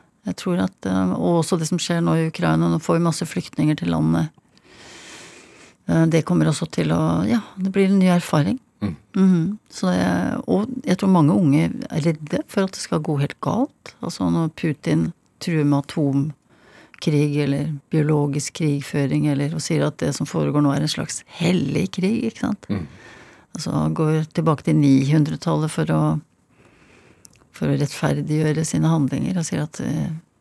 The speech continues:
Speaker 1: Ukraina og Russland er ett, vi er brødre, vi skal liksom, å gjenopprette en sånn slags storhets-, et storhetsrike, det er jo uhyggelig.
Speaker 2: Mm.
Speaker 1: Vi har jo hørt lignende ting før.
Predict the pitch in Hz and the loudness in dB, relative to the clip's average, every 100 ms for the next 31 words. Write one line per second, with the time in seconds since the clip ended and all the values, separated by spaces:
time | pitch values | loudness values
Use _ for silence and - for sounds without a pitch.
0 | _ _ _ - - - - _ - - | _ _ _ -20 -20 -20 -20 _ -14 -4
1 | 131 139 135 - 139 147 143 - - 143 | 0 2 0 0 -2 -2 -4 -4 -2 0
2 | - 143 _ - 147 147 143 156 143 139 | -2 -6 _ -10 -4 -4 -2 0 0 -2
3 | - 127 151 151 - _ 156 - 131 151 | -4 -4 -4 -4 -10 _ -8 -6 -6 -4
4 | - - - 147 - 151 151 147 156 160 | -4 -2 -2 -2 -4 4 4 6 2 2
5 | 156 156 165 156 160 160 - - - 151 | -2 0 -2 -2 -4 -6 -6 -8 -8 -2
6 | 165 165 190 190 - - - - 165 175 | -2 0 -2 -4 -10 -10 -10 -6 0 2
7 | 190 208 - 214 220 - 285 240 185 190 | 2 0 -2 0 0 0 0 0 2 2
8 | - 185 185 170 190 262 320 - 175 175 | 0 0 0 0 2 0 -2 -10 -10 -10
9 | - 190 180 185 180 180 190 165 175 185 | -4 2 4 4 4 2 2 4 2 0
10 | 185 - 233 | -2 0 -2